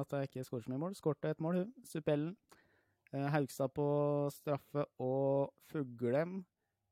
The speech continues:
Der var det jo noen kontroversielle avgjørelser av, eh, den nederlandske mannlige dommeren, eh, på, eh, Åsane stadion der. Et rødt kort, det kommer jo først etter, eh,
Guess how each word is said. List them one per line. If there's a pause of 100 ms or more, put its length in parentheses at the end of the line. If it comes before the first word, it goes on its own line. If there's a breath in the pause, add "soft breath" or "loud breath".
(140)
Der
var
det
jo
noen
kontroversielle
avgjørelser
av,
eh, (720)
den
nederlandske
mannlige
dommeren,
eh, (160)
på, (380)
eh, (320)
Åsane
stadion
der. (540)
Et
rødt
kort, (180)
det
kommer
jo
først
etter, (160)
eh,